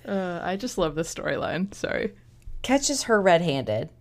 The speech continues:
Speaker 2: And so he's gonna take it back to his apartment. He says, "Absolutely not. I'm taking it over here." She follows him to his apartment, and they essentially decide that they're gonna split it. He makes a huge,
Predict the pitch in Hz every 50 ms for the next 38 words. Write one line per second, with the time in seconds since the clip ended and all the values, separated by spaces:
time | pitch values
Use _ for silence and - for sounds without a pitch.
0 | - - - - 196 196 - - 220 196 190 185 - - - - - 302 302 -
1 | - 285 269 262 - 240 220 226 220 220 220 220 233 247 254 254 262 285 277 -
2 | 202 - - - 104 - - - - - 214 208 - 220 214 214 - - 226 247
3 | - - - 247 247 220 214 226 226 240 262 226 - - 165 165 - 214 214 -
4 | 196 180 175 175 165 165 170 - - 240 247 196 - - - - - - - -
5 | - - - - - - - - - - 170 165 156 - - 180 208 247 254 254
6 | 247 - - 190 165 175 170 - 170 170 220 277 294 - 302 - - - 151 139
7 | - - 123 120 - 226 - - - _ - _ _ _ _ _ _ _ _ _
8 | _ - 190 196 190 190 170 196 190 185 196 185 - - 247 277 277 - - 339
9 | 339 330 320 311 294 - - 196 180 170 180 165 - 160 160 160 156 143 147 -
10 | - - - - - - - 113 - 113 - - - - - - _ _ _ _
11 | _ _ _ _ _ _ _ _ _ _ _ _ _ _ _ _ _ _ _ _
12 | _ - _ 175 180 175 170 165 - - 175 165 - - 190 196 208 214 214 190
13 | - - -